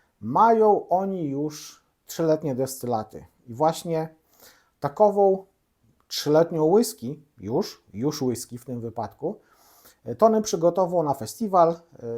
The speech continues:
i częstował osoby zainteresowane. Był to kupasz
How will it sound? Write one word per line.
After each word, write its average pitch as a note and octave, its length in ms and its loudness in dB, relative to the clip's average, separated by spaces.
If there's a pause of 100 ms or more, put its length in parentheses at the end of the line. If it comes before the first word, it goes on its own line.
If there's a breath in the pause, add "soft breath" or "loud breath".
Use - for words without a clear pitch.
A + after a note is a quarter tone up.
(100)
i G3+ 80 -8
częstował C#3 720 -2 (500)
osoby C3 380 -6
zainteresowane. B2+ 1000 -6 (760 soft breath)
Był F3+ 260 2
to F#3+ 180 0
kupasz G#3+ 540 0